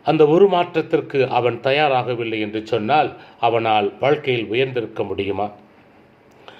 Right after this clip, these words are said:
ஆக, பிச்சை எடுத்தவனின் வாழ்க்கையில் ஒரு முரு-, உருமாற்றம் கையேந்தி வாழ்ந்தவனை சமுதாயத்தில் உயர்த்தியது ஒரு மனிதனுடைய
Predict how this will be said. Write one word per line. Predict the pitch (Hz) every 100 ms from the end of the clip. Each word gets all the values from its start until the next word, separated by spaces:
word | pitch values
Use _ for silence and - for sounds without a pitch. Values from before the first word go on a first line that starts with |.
| - - - -
ஆக, | 156 147
பிச்சை | 143 196 196 196
எடுத்தவனின் | 165 165 165 156 147 135
வாழ்க்கையில் | 127 151 147 147 127 120 98 101
ஒரு | 110 107
முரு-, | 107 147 151 107
உருமாற்றம் | 135 160 - 113 - 101 85 - - - - - -
கையேந்தி | 135 139 165 165 165
வாழ்ந்தவனை | 117 117 117 113 110 110 104 -
சமுதாயத்தில் | - 131 143 151 131 113 - 113
உயர்த்தியது | 95 107 147 147 - 110 104 143 113 - - - -
ஒரு | 117 104
மனிதனுடைய | 85 85 117 143 110 110 107 101 95